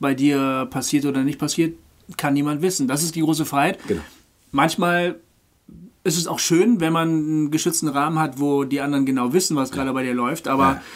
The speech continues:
Speaker 2: ganz genau.
Speaker 1: aber gerade dieses, äh, diese angenehme Anonymität, von der du vorhin gesprochen hast, ne?
Speaker 2: Ja.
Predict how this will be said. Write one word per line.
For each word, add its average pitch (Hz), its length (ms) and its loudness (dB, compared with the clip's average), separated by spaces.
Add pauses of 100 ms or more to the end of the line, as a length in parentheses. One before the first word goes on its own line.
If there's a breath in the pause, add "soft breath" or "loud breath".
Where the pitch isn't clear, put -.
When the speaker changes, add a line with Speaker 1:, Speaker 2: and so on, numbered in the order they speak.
(220 loud breath)
Speaker 2:
ganz 104 200 -2
genau. 110 120 -6 (100)
Speaker 1:
aber 143 200 2
gerade 160 340 2
dieses, 160 480 0
äh, 165 180 -8
diese 151 560 -2 (120)
angenehme 180 580 0
Anonymität, 151 640 0
von 143 120 -4
der 135 100 -2
du 135 60 -6
vorhin 131 200 -4
gesprochen 123 340 -4
hast, 151 240 -6
ne? 135 140 -4
Speaker 2:
Ja. 170 140 -8